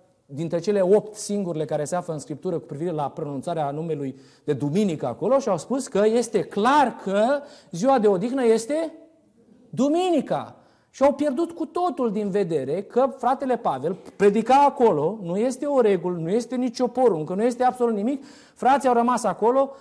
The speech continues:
toată lumea a fost impresionată, nu mai aveau nici, nu erau obosiți, nu mai erau nimic. Predica așa de frumos, „Mai stai, frate, mai spune.” Toată lumea. De acord? Nu toată lumea. Era unul acolo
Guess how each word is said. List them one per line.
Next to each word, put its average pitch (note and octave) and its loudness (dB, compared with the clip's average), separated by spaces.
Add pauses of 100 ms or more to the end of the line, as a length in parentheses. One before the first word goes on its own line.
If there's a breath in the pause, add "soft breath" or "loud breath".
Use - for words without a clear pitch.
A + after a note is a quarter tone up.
(200 loud breath)
toată D#4 4
lumea A#3+ 2
a G#3 0
fost - -2 (240)
impresionată, C4 0
nu B3 -2
mai C4+ -4
aveau B3+ -2
nici, A#3 -4 (400 soft breath)
nu C4+ -4
erau C4+ 4
obosiți, D4 0
nu C#4 -2
mai C#4+ 0
erau C#4+ 0
nimic. C4+ -2
Predica A#3 -4
așa B3 -4
de A3+ 0
frumos, B3+ -4
„Mai A#3+ -6
stai, A#3+ -4
frate, C4+ -4
mai G#3+ -4
spune.” G#3+ -4
Toată C#4+ 2
lumea. F#3 0 (840)
De C#3+ -8
acord? G3+ -6 (1300)
Nu C#3 -12
toată G3 -8
lumea. G#2 -10 (880)
Era G#3+ 2
unul C4 6
acolo E3+ 2